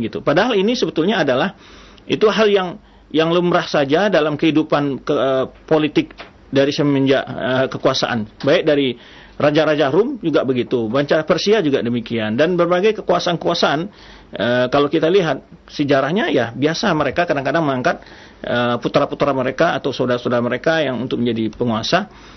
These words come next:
eh, seperti ini, yaitu lalu mencukupi umurnya untuk sebagai seorang pemimpin. Nah, yang kita maksud di sini adalah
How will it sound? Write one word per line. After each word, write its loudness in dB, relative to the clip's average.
eh, -2
seperti 0
ini, 2
yaitu 0
lalu 2
mencukupi 0
umurnya 2
untuk -2
sebagai 2
seorang -2
pemimpin. -2
Nah, 0
yang 2
kita 2
maksud -2
di 2
sini 2
adalah -2